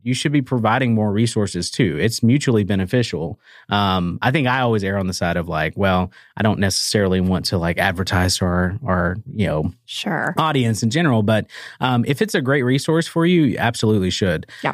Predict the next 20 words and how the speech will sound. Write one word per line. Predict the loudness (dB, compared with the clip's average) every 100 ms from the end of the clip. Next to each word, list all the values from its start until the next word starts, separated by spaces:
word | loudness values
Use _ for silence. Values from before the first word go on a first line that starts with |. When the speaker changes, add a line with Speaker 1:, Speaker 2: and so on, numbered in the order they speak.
| 0
Speaker 1:
Um, | 0 0 0
advertise | -2 0 0 0 0
your | 0
products | 0 0 -2 -4
first. | -2 -2 -2 -10 -16
So | -4 -2
if | 0
you're | 2 4 2
a |
business | 2 2 2 2
selling | 2 4 2
something, | 2 0 0
you | 0
should | 0 0
definitely | 0 2 2
be | 2
running | 2 2 2
ads | 0 -2
for | -2
yourself, | -2 -2 0 2 2 0